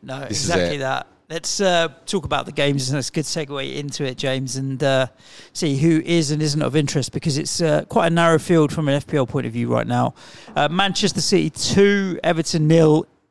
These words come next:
Speaker 1: in the end.
Speaker 2: In the end, um,
Speaker 1: In the end.
Speaker 2: following some surprising, obvious team news. So De Bruyne being the,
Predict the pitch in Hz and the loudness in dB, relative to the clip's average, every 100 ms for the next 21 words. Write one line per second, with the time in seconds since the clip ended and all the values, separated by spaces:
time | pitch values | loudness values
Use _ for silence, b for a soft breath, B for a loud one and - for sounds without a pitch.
0 | _ 202 190 160 127 117 117 _ _ _ | _ 2 4 4 2 -2 -12 _ _ _
1 | _ _ b b b b b b 131 123 | _ _ b b b b b b -8 -2
2 | 120 110 95 90 - - 98 101 98 98 | 2 2 0 -8 -10 -10 -4 0 0 -2
3 | 95 92 90 98 151 156 143 127 113 110 | -4 -10 -14 -10 -2 0 2 0 0 -4
4 | - - 123 113 107 104 98 - 107 101 | -8 -4 0 2 2 0 -4 -6 -6 -6
5 | - 101 - 113 104 92 90 87 90 85 | -8 -6 -2 0 0 -4 -6 -6 -6 -6
6 | - - 110 95 90 85 82 - - 92 | -6 -4 -4 -4 -6 -6 -6 -8 -8 -8
7 | 90 80 _ _ _ 95 110 110 98 90 | -10 -16 _ _ _ -14 -8 -8 -8 -10
8 | 92 90 85 85 | -10 -10 -12 -12